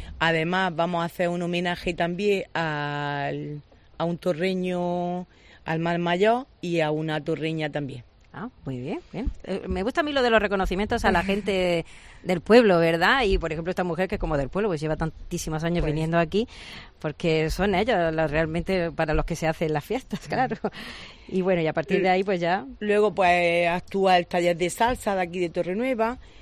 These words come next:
Speaker 1: y ya, pues, la elección de reinas y damas, como es la tradición, reina de las fiestas de Torrenueva. Y luego ya nos vamos a, a el encendido del ferial, que lo enciende nuestro pregonero.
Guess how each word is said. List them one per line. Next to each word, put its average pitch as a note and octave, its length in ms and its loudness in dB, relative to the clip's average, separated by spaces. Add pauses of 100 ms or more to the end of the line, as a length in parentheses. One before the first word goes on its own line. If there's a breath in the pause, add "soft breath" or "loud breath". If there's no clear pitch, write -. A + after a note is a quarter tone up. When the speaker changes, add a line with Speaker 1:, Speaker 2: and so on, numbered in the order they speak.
(320 loud breath)
Speaker 1:
y F3+ 140 -4
ya, F#3 200 2
pues, G#3+ 220 2
la F3 100 6
elección F3 500 0
de E3 120 0
reinas F3 380 -2
y F3+ 80 -2
damas, A3+ 360 -2
como E3 320 -6
es E3 80 -2
la D#3+ 120 0
tradición, G#3 760 -2 (320)
reina E3 560 -4
de E3 80 0
las D#3+ 140 -4
fiestas F3 340 -6
de E3 80 -8
Torrenueva. A3+ 600 -6 (580 loud breath)
Y G#3+ 140 0
luego G#3 180 4
ya A3 160 4
nos A3 160 0
vamos A#3+ 540 2 (120)
a, D#3 920 -2 (180)
a D#3+ 220 -2
el D#3 160 -2
encendido D#3+ 460 -2
del C3 140 -6
ferial, A#3+ 460 -2
que D#3 140 -4
lo D3 80 -4
enciende C#3+ 320 -4
nuestro C#3 280 -6
pregonero. D#3 580 -4